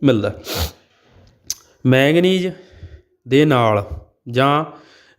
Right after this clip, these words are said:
ਅ, ਸ-, ਕੋਈ ਵੀ ਸਲਫੇਟ ਹੈ, ਮੈਂਗਨੀਜ਼ ਸਲਫੇਟ ਹੈ, ਮੈਗਨੀਸ਼ੀਅਮ ਸਲਫੇਟ ਹੈ, ਇਸ ਤਰ੍ਹਾਂ ਦੇ ਨਾਲ ਕਿਸਾਨ ਵੀਰ ਪੁੱਛਦੇ ਕਿ ਇਹਦੇ ਨਾਲ ਅਸੀਂ ਡੀ ਏ ਪੀ ਮਿਕਸ ਕਰਕੇ ਸਪਰੇਅ ਕਰ ਸਕਦੇ ਹਾਂ। ਬਿਲਕੁਲ ਨਹੀਂ ਕਰ ਸਕਦੇ।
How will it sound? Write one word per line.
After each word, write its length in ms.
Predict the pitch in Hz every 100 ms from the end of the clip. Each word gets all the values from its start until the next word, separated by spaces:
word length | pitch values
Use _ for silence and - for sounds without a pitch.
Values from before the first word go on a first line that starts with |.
| 123
ਅ, 40 | 139
ਸ-, 160 | -
ਕੋਈ 220 | 175 175 190
ਵੀ 100 | 165
ਸਲਫੇਟ 380 | 147 135 135
ਹੈ, 60 | 135
ਮੈਂਗਨੀਜ਼ 380 | 131 131 135 127
ਸਲਫੇਟ 340 | 131 127 123
ਹੈ, 60 | 123
ਮੈਗਨੀਸ਼ੀਅਮ 440 | 123 123 123 127
ਸਲਫੇਟ 460 | 120 120 120 117 123
ਹੈ, 180 | 131 143
ਇਸ 100 | 143
ਤਰ੍ਹਾਂ 260 | 156 147
ਦੇ 80 | 135
ਨਾਲ 200 | 120 117
ਕਿਸਾਨ 240 | 120 123
ਵੀਰ 120 | 120 123
ਪੁੱਛਦੇ 280 | 123 120
ਕਿ 80 | 135
ਇਹਦੇ 120 | 131
ਨਾਲ 120 | 131 127
ਅਸੀਂ 100 | 120
ਡੀ 200 | 113 113
ਏ 80 |
ਪੀ 120 | 117 120
ਮਿਕਸ 220 | 117 -
ਕਰਕੇ 240 | 127 123
ਸਪਰੇਅ 280 | 120 127 123
ਕਰ 100 | 123
ਸਕਦੇ 260 | 123 123 127
ਹਾਂ। 80 |
ਬਿਲਕੁਲ 480 | 120 127 123 127 127
ਨਹੀਂ 120 | 123
ਕਰ 100 | 113
ਸਕਦੇ। 340 | 107 110 107